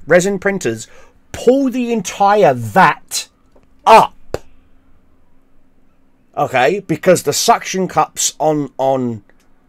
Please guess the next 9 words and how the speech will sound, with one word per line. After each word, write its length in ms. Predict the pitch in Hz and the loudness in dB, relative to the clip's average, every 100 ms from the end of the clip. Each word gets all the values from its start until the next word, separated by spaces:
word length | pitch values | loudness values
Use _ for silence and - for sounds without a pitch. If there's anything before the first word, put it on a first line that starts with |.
| _ _ _ _ - | _ _ _ _ -8
on, 340 | 151 156 151 - | -4 0 0 2
on 140 | 147 | 0
the 100 | 139 | 0
prints 520 | - 147 180 - - - | 0 -2 -2 -6 -8 -8
are 380 | 165 165 170 160 | -4 0 0 0
re-fecking 1120 | 147 151 185 277 320 302 240 185 156 131 117 _ _ _ _ - 302 - - 175 139 113 104 _ _ _ _ - | -10 -12 -6 -4 -2 0 0 -2 -4 -8 -12 _ _ _ _ -2 -2 -2 0 -2 -2 -10 -16 _ _ _ _ -2
ridiculous. 1120 | 339 254 - 170 110 90 - - - - - _ _ _ _ _ _ _ _ _ _ _ _ - | 0 0 0 0 0 -4 -8 -6 -4 -4 -8 _ _ _ _ _ _ _ _ _ _ _ _ 2
All 240 | 214 262 | 4 4
because 580 | 262 262 - 226 208 180 | 2 -6 0 2 2 -2